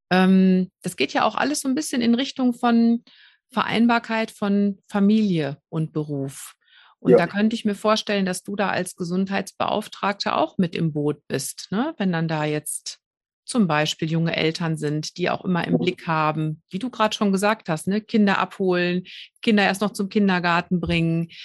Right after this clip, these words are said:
Speaker 2: Ja.
Speaker 1: Habt ihr da auch spezielle Regelungen? Ich denke jetzt besonders
Speaker 2: Also
Speaker 1: so an, ja, natürlich Aufsicht führen, wird da Teilzeit berücksichtigt? Wie ist das mit Teilnahme an Konferenzen? Und das
Speaker 2: Mhm.
Speaker 1: kannst du jetzt gerne mal weiterspinnen.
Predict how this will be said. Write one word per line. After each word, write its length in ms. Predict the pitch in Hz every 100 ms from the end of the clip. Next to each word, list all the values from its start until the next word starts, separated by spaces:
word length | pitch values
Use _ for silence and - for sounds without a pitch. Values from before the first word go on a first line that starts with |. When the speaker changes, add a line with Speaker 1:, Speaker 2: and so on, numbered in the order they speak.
| - - - - -
Speaker 2:
Ja. 180 | - 123 - _ -
Speaker 1:
Habt 240 | 214 -
ihr 160 | 220 208
da 240 | 214 220
auch 340 | - 190 185 180
spezielle 640 | - 175 - 170 156 147
Regelungen? 600 | 147 143 143 139 135 139
Ich 120 | -
denke 200 | 180 180
jetzt 140 | 180 -
besonders 440 | 175 185 185 175
Speaker 2:
Also 140 | 220
Speaker 1:
so 60 | 175
an, 520 | - 165 165 165 165 _ - - - - - - _ -
ja, 160 | 208
natürlich 720 | 170 165 - 185 170 - - - _ _
Aufsicht 580 | - 175 175 - 180 -
führen, 800 | - 180 180 170 165 170 170 165
wird 180 | 170 165
da 140 | 160 160
Teilzeit 640 | - 165 165 - 160 -
berücksichtigt? 760 | 160 160 - 160 160 160 160 -
Wie 120 | 196
ist 200 | 190 -
das 160 | 170
mit 160 | 180 170
Teilnahme 640 | - 170 170 170 160 165 -
an 140 | 165
Konferenzen? 1120 | - 170 - 165 165 170 170 - 160 156 160
Und 400 | 156 160 165 - -
das 100 | 247
Speaker 2:
Mhm. 60 | 226
Speaker 1:
kannst 240 | 185 -
du 20 |
jetzt 160 | 175 -
gerne 220 | 175 180
mal 160 | 175 160
weiterspinnen. 800 | 170 170 151 - 156 151 151